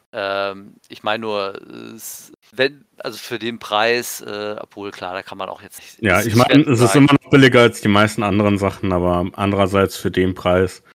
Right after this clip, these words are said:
Speaker 2: Und dann ist es halt auch so eine
Speaker 1: Mhm.
Speaker 2: Sache dazwischen, wo ich dann auch, äh, wirklich sagen muss, vielleicht dann lieber ein, äh,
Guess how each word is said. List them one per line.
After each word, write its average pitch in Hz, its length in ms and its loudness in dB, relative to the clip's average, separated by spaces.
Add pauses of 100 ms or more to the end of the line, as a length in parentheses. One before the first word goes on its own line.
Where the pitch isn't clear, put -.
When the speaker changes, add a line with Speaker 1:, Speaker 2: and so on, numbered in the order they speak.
(180)
Speaker 2:
Und 117 240 2
dann 110 160 4
ist 117 140 -2
es 123 200 0
halt 104 160 2
auch 101 100 -2
so - 100 -4
eine 95 120 2
Speaker 1:
Mhm. 90 60 -2
Speaker 2:
Sache 95 240 -2
dazwischen, 95 680 -2
wo 92 120 2
ich 92 120 -4
dann 87 180 0
auch, 85 380 -2
äh, 87 320 0 (760)
wirklich 95 380 -2
sagen 90 300 4
muss, 87 180 -2
vielleicht 95 520 2
dann 92 140 2
lieber 90 420 -2
ein, 82 460 -4
äh, 82 300 -2